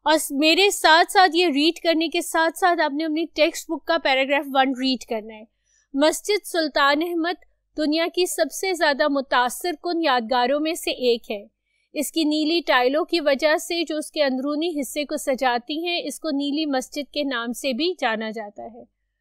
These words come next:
तुर्की के सबसे बड़े शहर इस्तंबुल, जो फोर्टीन फिफ्टी थ्री से नाइनटीन ट्वेंटी थ्री तक सल्तनत उस्मानिया का दारुल खुलाफा था,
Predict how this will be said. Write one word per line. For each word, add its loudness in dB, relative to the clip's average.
तुर्की 0
के 0
सबसे 0
बड़े -2
शहर 0
इस्तंबुल, 0
जो 2
फोर्टीन -2
फिफ्टी -6
थ्री -4
से -6
नाइनटीन -2
ट्वेंटी -4
थ्री -8
तक -2
सल्तनत -2
उस्मानिया -6
का -2
दारुल -4
खुलाफा -2
था, -2